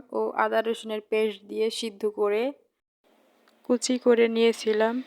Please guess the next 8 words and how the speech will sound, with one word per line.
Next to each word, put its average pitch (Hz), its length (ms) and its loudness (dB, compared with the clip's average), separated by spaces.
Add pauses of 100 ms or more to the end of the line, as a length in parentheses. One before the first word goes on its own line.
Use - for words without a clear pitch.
(1500)
এখন 226 340 -6
একটু 220 260 -8
ভালোভাবে 214 600 0 (500)
চিকেনটা 214 400 -8
একটু 214 220 -6
মিশিয়ে 220 360 -4
নিব। 208 200 -6 (720)
তো - 20 -12